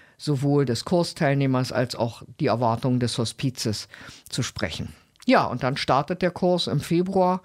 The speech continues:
mit maximal sechzehn Teilnehmern. Es sind noch Plätze frei. Wir würden uns also sehr freuen, wenn sich da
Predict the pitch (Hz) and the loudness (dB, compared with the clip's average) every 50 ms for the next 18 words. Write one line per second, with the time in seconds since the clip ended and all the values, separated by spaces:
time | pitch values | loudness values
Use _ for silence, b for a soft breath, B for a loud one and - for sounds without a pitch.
0 | B B B B B B B B B B _ 160 156 147 - 156 156 165 - - | B B B B B B B B B B _ -4 -4 -2 2 2 2 2 0 -2
1 | - - 175 160 147 135 131 131 127 - 135 135 - - - - - - 160 131 | -4 -2 0 2 2 2 2 0 2 0 0 0 -2 -4 -6 -8 -4 -2 0 0
2 | 123 123 120 - 143 147 151 175 202 214 214 214 226 220 226 233 196 139 139 - | 0 -2 -2 -2 0 2 2 2 2 2 2 2 2 2 0 0 0 -2 -4 -4
3 | - - - - 165 165 156 165 151 135 - - - 143 131 - - - 120 - | -8 -4 -2 0 0 0 0 -2 -4 -4 -4 -4 -4 -4 -2 -2 -6 -8 -8 -4
4 | - 151 160 185 220 247 208 170 151 143 139 139 143 139 104 135 139 - 85 127 | 0 2 2 2 2 2 0 0 0 0 0 0 0 0 0 -2 -2 -2 -2 -2
5 | 131 127 123 131 123 120 - - - 156 165 170 180 180 180 170 156 147 143 143 | -2 -2 0 0 0 -2 -2 -4 -2 0 2 2 2 2 0 0 0 0 -2 -2
6 | 139 - 123 127 131 127 | -2 -2 0 0 0 -2